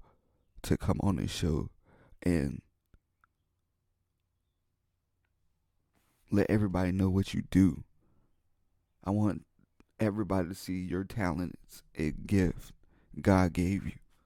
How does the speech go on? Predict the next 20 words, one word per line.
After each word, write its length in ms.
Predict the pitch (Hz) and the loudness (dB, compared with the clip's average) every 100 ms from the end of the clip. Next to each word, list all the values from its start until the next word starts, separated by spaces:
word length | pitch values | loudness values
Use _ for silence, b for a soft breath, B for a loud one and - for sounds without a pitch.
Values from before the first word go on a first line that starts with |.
| _ _ _ _ _ _ _ _ _ _ - | _ _ _ _ _ _ _ _ _ _ -18
So, 440 | - 104 90 98 - _ _ _ _ _ _ _ _ _ _ _ _ _ _ _ _ _ _ _ _ _ _ _ _ _ _ _ _ _ - | -6 -2 -2 -4 -14 _ _ _ _ _ _ _ _ _ _ _ _ _ _ _ _ _ _ _ _ _ _ _ _ _ _ _ _ _ -2
if 180 | 107 | 2
y'all 220 | 104 85 90 | 4 4 4
willing 400 | 117 117 104 101 | 6 6 4 4
to 180 | 113 | 6
do 80 | 101 | 6
that, 200 | 101 82 _ _ _ - | 4 -2 _ _ _ -4
like 180 | 110 101 | -2 0
I 120 | 92 | 0
said, 440 | 101 - 107 98 - _ _ _ _ _ _ _ _ _ _ _ _ _ _ _ _ _ _ _ _ _ 107 | 2 8 8 6 -2 _ _ _ _ _ _ _ _ _ _ _ _ _ _ _ _ _ _ _ _ _ -2
I'm 200 | 104 82 | 0 -2
here 320 | 110 117 110 | 2 2 2
for 280 | - 101 92 | 2 2 2
advice 680 | 85 90 104 101 98 - _ _ _ _ _ _ _ _ - | 4 6 6 6 -2 -18 _ _ _ _ _ _ _ _ 0
on 220 | 98 107 | 2 4
the 100 | 95 | 2
Z 200 | 92 110 | 4 4
Foreign 320 | 101 95 92 | 6 4 4
Podcast 640 | 92 92 95 90 - 82 92 | 6 6 6 4 4 4 4
Show. 360 | - 90 90 | 4 4 4